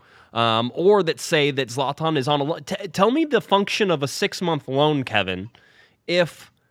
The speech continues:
the, if, if Zlatan said he wouldn't go on loan, and why would a six-month loan work for the Galaxy? Are they gonna get paid a s-, extreme amount of money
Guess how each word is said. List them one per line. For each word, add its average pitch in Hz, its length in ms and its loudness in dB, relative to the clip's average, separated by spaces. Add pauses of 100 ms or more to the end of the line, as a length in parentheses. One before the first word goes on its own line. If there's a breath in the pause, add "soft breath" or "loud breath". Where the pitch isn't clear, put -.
(200)
the, 139 760 0
if, 143 340 -4
if 127 240 -4
Zlatan 170 420 -2
said 170 140 -2
he 160 120 -2
wouldn't 160 300 0
go 165 220 6
on 117 240 2
loan, 113 320 0
and 123 240 -4
why 160 160 6
would 214 160 0
a - 20 -2
six-month 165 480 -4
loan 160 400 0
work 151 260 0
for 135 120 -14
the 120 80 -2
Galaxy? 147 500 0
Are 101 80 0
they 110 160 -2
gonna 123 140 -2
get 120 160 -6
paid 131 200 -6
a 104 120 -2 (160)
s-, 123 140 -16
extreme 202 580 -2
amount 170 240 2
of 123 80 -2
money 185 340 0